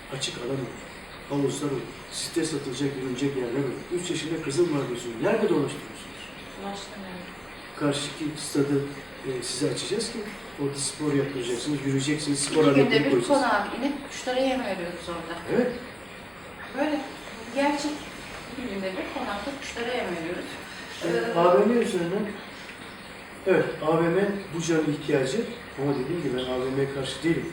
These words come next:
Speaker 1: A V M'nin merkezde olmasına karşıyım. Küçük esnafıma karşı, benim küçük esnafıma bir tahta parçasıyla elinde top tüfek olan insanlara karşı dikemem. Onları ben buradaysam korumak zorundayım. A V M olacaksa Buca'nın dışında olacak. Örneğin,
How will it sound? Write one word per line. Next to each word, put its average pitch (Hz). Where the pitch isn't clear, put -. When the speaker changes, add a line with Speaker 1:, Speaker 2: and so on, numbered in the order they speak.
Speaker 1:
A 127
V 139
M'nin 185
merkezde 147
olmasına 170
karşıyım. -
Küçük -
esnafıma 160
karşı, 156
benim 165
küçük -
esnafıma 156
bir 151
tahta 156
parçasıyla 156
elinde 147
top -
tüfek 160
olan 156
insanlara 151
karşı 143
dikemem. 190
Onları 147
ben 143
buradaysam 175
korumak 151
zorundayım. 113
A 180
V 170
M 170
olacaksa 151
Buca'nın 160
dışında 147
olacak. 110
Örneğin, 180